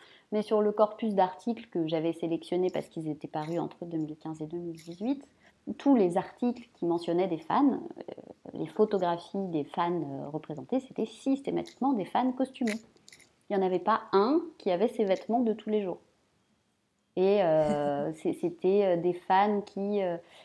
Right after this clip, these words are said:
se mariaient entre fans, qui faisaient leur demande en mariage. Donc, euh, euh, vo-, enfin, c'est,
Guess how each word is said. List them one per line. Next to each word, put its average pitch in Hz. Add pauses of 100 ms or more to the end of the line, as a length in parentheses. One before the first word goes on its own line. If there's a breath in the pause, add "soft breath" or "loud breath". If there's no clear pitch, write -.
se -
mariaient 180
entre 160 (180)
fans, 262
qui 190
faisaient 180
leur 170
demande 170
en 165
mariage. 165
Donc, 165
euh, 160 (540 loud breath)
euh, - (400)
vo-, 175
enfin, 156
c'est, 165